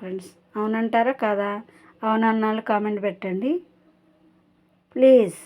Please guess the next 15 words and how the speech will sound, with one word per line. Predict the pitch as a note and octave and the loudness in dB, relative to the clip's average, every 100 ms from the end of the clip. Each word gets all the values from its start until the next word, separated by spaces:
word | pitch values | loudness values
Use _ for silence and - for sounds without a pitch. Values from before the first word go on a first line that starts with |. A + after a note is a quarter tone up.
| - _ _ _ _ _ _ _ _ _ _ _ - | -20 _ _ _ _ _ _ _ _ _ _ _ -6
నన్ను | A3+ - | -6 0
చాలామంది | A#3 A3 A3+ A#3 A3+ A3+ | 0 2 2 2 -2 -2
సపోర్ట్ | G#3 G#3+ G#3 G3+ | -2 -2 -4 -4
చేస్తున్నందుకు | G3+ - - G3+ G3+ G#3 - | -6 -6 -6 -6 -6 -10 -8
చాలా | G#3 G#3 G#3 | -6 -6 -6
చాలా | G#3 G3+ F#3+ | -6 -6 -4
థ్యాంక్స్ | G#3+ G#3 G#3 G#3 | -4 -4 -6 -6
అండి. | G3 G#3+ C4 _ _ - _ - | -6 -8 -10 _ _ -20 _ -4
ప్లీజ్ | A3+ A#3 A#3+ A3+ G3+ | 0 2 2 -2 -2
లైక్ | G3+ G3+ F#3 - | 0 0 -6 -6
చేయండి, | G#3+ G#3 G3+ G3 G3 A3 - _ _ _ G3+ | -4 -4 -6 -8 -10 -12 -16 _ _ _ -12
ఇంత | F#3 G#3 G#3 | -10 -8 -8
కష్టపడి | G3+ - A3+ G#3+ A3 | -8 -10 -8 -8 -8
పెడుతున్నాను | G#3 G3 G#3+ G#3+ G#3 - | -10 -10 -8 -8 -10 -10
ఫ్రెండ్స్. | G#3+ G#3+ G#3 | -8 -8 -10